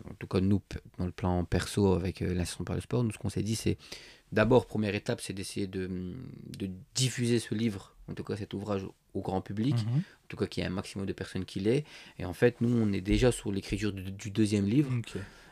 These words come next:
Speaker 1: euh, qui est, ok, tout à l'heure on parlait des limites par rapport à la créativité, mais qu'est-ce que je fais en salle pour rester dans cette même pédagogie du sport et une pédagogie un peu innovante pour développer ces compétences-là
Speaker 2: Ok.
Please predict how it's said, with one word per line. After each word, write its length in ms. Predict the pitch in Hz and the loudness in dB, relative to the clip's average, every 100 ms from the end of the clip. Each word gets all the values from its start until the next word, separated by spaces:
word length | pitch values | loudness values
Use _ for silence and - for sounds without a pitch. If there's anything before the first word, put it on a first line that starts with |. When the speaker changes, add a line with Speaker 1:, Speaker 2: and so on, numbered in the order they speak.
| - - | -14 -4
Speaker 1:
euh, 200 | 87 85 82 76 73 - - - | -2 -2 -2 -4 -8 -10 -14 -14
qui 320 | - 107 110 120 | -8 0 4 4
est, 160 | 120 - | 4 0
ok, 140 | - | -4
tout 600 | - - - _ - - | -6 -8 -18 _ -10 -2
à 20 | |
l'heure 120 | 90 | 0
on 60 | 90 | 0
parlait 180 | 101 92 | -4 -2
des 120 | 95 | -2
limites 400 | 95 104 143 - | 0 0 0 -6
par 100 | 98 | -8
rapport 200 | 92 92 | -4 -4
à 20 | |
la 80 | 90 | -4
créativité, 580 | - 95 - 92 135 156 - _ _ _ - | -4 -8 -6 -6 -4 -6 -8 _ _ _ -10
mais 80 | - | -4
qu'est-ce 160 | 143 - | -2 -2
que 80 | 135 | -2
je 60 | |
fais 100 | - | 0
en 100 | 110 | -2
salle 280 | - 123 151 - _ - | 2 0 0 -8 _ -6
pour 160 | 95 | -2
rester 300 | 95 135 - | 2 2 2
dans 120 | 135 131 | -2 -2
cette 200 | - 123 | -4 0
même 220 | 139 131 | 2 2
pédagogie 480 | 127 123 110 107 104 | 2 2 2 0 -2
du 100 | 104 | -8
sport 480 | - 117 107 - - _ 98 | 0 2 2 -2 -18 _ 0
et 320 | 104 104 95 | 4 4 2
une 60 | 95 | 0
pédagogie 380 | 90 104 98 | -4 -2 0
un 40 | 92 | 0
peu 140 | 101 | 0
innovante 500 | 95 95 107 139 - _ - - _ | 0 0 -2 -4 -8 _ -20 -20 _
pour 200 | 107 98 | -6 -4
développer 500 | 101 135 123 120 135 | 6 6 8 4 4
ces 100 | - | 0
compétences-là 540 | - - 110 110 - 127 | -6 -2 -2 -2 -6 -4
Speaker 2:
Ok. 140 | 110 | -6